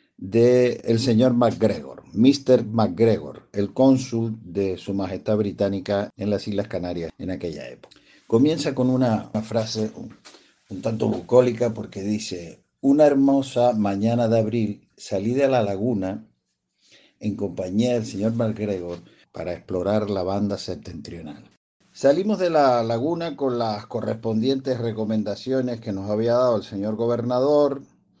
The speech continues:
el marqués de Villanueva del Prado y otros ricos señores, todos propietarios de terrenos por donde íbamos a deambular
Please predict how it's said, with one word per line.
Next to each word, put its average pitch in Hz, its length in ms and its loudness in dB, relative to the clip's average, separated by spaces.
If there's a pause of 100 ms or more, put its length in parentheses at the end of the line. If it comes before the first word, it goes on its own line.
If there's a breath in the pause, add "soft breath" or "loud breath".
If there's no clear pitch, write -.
(600 soft breath)
el 113 280 -2
marqués 107 480 -6
de 110 120 -2
Villanueva 101 560 -8
del 101 160 -10
Prado 143 600 2
y 127 120 0
otros 139 340 -4
ricos 123 380 -8
señores, 120 540 -6 (720 soft breath)
todos 151 320 2
propietarios 110 720 -4
de 104 120 -6
terrenos 113 520 -4
por 107 180 -8
donde 95 280 -6
íbamos 98 360 -6
a 101 80 -6
deambular 151 720 -2